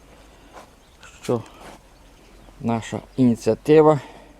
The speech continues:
увінчалась успіхом. А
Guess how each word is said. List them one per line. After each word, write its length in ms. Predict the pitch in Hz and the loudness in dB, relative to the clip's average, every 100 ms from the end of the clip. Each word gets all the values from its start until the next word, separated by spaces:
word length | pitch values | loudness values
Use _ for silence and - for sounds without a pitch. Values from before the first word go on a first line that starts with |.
| _ _ _ - - - - - - - - _ - - - - - - - - - - - - - - - | _ _ _ -20 -20 -20 -20 -20 -20 -20 -20 _ -20 -20 -20 -20 -20 -20 -20 -20 -20 -20 -20 -20 -20 -20 -14
увінчалась 640 | 123 120 - 135 123 - | -14 -12 -4 -2 -2 -6
успіхом. 680 | 85 87 - - - 95 85 - - - - - - - - - - - - - - | -8 -8 -8 -12 -8 -8 -8 -14 -20 -20 -20 -20 -20 -20 -20 -20 -20 -20 -20 -20 -20
А 40 | - | -18